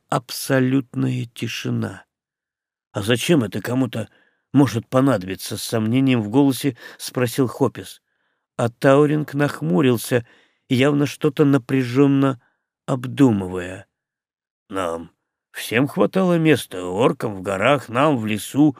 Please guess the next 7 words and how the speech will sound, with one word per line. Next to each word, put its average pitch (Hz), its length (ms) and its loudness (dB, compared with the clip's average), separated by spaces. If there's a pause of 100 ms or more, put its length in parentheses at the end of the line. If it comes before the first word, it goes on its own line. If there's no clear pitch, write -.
(200)
людям 123 380 2
в 95 120 -12
городе. 139 560 4 (300)
Зачем 147 440 2
кому-то 175 480 4 (160)
раскачивать 160 880 2 (360)
дерево?» 123 720 2